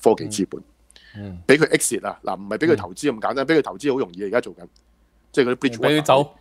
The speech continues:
Speaker 2: 畀佢走。
Speaker 1: 畀佢，畀佢 exit 就係咩咧？開一版，開多個新賭場畀佢 exit 啊！
Speaker 2: 嗯。
Speaker 1: 喺香港啊！
Speaker 2: 我明。我明。
Speaker 1: 喺香港啊！
Speaker 2: 咁問題，嗯。
Speaker 1: 就係畀呢扎嘅創科嘅 startup，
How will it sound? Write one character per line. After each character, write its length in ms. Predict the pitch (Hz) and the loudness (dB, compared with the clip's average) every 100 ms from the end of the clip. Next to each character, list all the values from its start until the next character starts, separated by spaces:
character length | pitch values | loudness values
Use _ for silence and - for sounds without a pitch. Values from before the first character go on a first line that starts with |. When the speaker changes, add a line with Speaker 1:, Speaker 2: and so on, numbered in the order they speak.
| - | -6
Speaker 2:
畀 120 | 139 | -4
佢 60 | |
走。 300 | 147 117 120 _ - | 0 0 -2 _ 2
Speaker 1:
畀 80 | 175 | 4
佢， 100 | 165 | 4
畀 220 | - 180 | 2 0
佢 100 | 208 | 2
exit 280 | 190 - 123 | -4 -6 -10
就 120 | 117 | -10
係 40 | 113 | -6
咩 120 | 151 | -6
咧？ 80 | 160 | -4
開 220 | 190 190 | 0 0
一 40 | 185 | 2
版， 260 | - 127 175 _ - _ | 0 -2 -10 _ -20 _
開 180 | 202 202 | -4 -2
多 120 | 202 | -4
個 80 | 165 | -2
新 200 | 202 175 | -4 -4
賭 160 | 131 | -6
場 180 | 170 98 | -8 -8
畀 120 | 113 151 | -8 -6
佢 80 | |
exit 280 | - - - | -8 -12 -12
啊！ 120 | 95 - _ _ _ | -12 -14 _ _ _
Speaker 2:
嗯。 320 | 127 127 101 - _ _ _ _ _ - | -8 -6 -8 -12 _ _ _ _ _ -4
Speaker 1:
喺 120 | 131 | 2
香 180 | 160 104 | 2 2
港 160 | 113 | 0
啊！ 180 | 127 104 _ _ _ _ _ _ _ _ _ _ _ | -2 -4 _ _ _ _ _ _ _ _ _ _ _
Speaker 2:
我 80 | 131 | -2
明。 100 | 143 | 0
我 0 | |
明。 80 | 98 - | -2 -2
Speaker 1:
喺 160 | 131 | 2
香 180 | 175 170 | 2 4
港 160 | 175 120 | 2 0
啊！ 80 | |
Speaker 2:
咁 0 | |
問 40 | 120 | -2
題， 40 | 90 _ _ _ - | -8 _ _ _ -10
嗯。 240 | 120 95 _ _ _ _ _ _ - | -8 -10 _ _ _ _ _ _ -4
Speaker 1:
就 120 | 135 | 0
係 320 | 139 190 135 | 2 4 2
畀 160 | 123 160 | 0 -4
呢 160 | 214 214 | -4 -6
扎 340 | - 120 120 | -2 0 0
嘅 120 | 127 | -2
創 320 | 139 - 131 143 | -4 -4 -8 -4
科 340 | 156 156 151 | -2 -2 -4
嘅 160 | 113 110 | -8 -8
startup， 420 | - 139 143 | -4 -4 -2